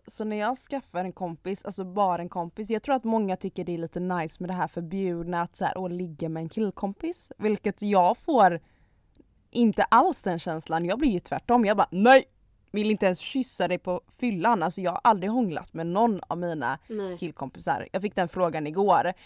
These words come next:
Speaker 1: för min bästa killkompis Albin var där, alltså han är ju min,
Speaker 2: Mm.
Speaker 1: alltså han gonna, he's gonna be my best man
Speaker 2: Mm.
Speaker 1: at my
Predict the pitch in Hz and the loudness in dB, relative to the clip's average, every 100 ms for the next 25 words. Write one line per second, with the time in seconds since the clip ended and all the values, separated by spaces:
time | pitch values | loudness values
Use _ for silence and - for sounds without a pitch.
0 | - - _ 196 185 175 175 170 - 180 | -20 -20 _ -4 -2 -2 -2 -4 -4 -4
1 | 180 170 185 170 156 - - 175 165 202 | -4 -6 -8 -8 -8 -8 0 0 0 -2
2 | 220 240 202 175 170 175 175 180 165 160 | 2 4 6 6 4 -2 -4 -4 -4 -4
3 | 131 139 131 135 - 226 190 160 - 175 | -4 -4 -6 -8 -8 -8 -8 -8 -6 -6
4 | 156 82 - _ _ _ _ _ 196 180 | -4 -6 -8 _ _ _ _ _ -2 -2
5 | 190 175 165 151 - 196 214 202 - 190 | 0 0 -2 -4 -4 -2 0 0 -2 -2
6 | 170 160 165 156 165 175 - 160 156 147 | -2 -4 -4 -4 -2 -4 -4 -4 -2 -2
7 | 98 135 143 | -4 -8 -6